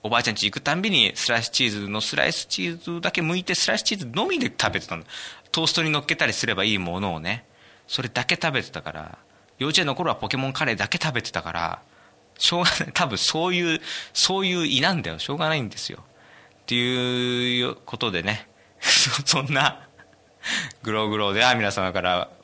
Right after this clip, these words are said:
お便りを募集しております。メールアドレスはグローグローゼロ五二八アットマークジーメールドットコム、グローグローゼロ五二八アットマークジーメールドットコムです。えー、よろしくお願いします。ということで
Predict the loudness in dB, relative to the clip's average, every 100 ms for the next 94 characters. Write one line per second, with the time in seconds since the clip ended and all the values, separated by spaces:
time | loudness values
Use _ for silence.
0 | -4 0 2 2 0 -2 -4 -4 -4 -2
1 | -2 -2 -4 -2 2 2 2 0 0 2
2 | 2 2 -2 -2 0 -2 0 -2 -2 0
3 | 2 2 2 -2 -2 -2 0 0 -2 -2
4 | 0 0 0 -2 -2 -6 -6 -6 -12 -16
5 | -6 -2 -2 0 -2 -2 -2 0 0 0
6 | -2 0 -2 -2 -2 0 0 -2 0 0
7 | 0 -2 -4 -8 -12 -12 -10 -10 -2 0
8 | 0 -2 -12 -16 -18 -14 -4 0 0 4
9 | 4 2 -2 -8 -8 -4 0 2 4 4
10 | 4 2 -10 -20 -20 -20 -20 -20 -20 -20
11 | -20 -20 _ -2 0 -2 -6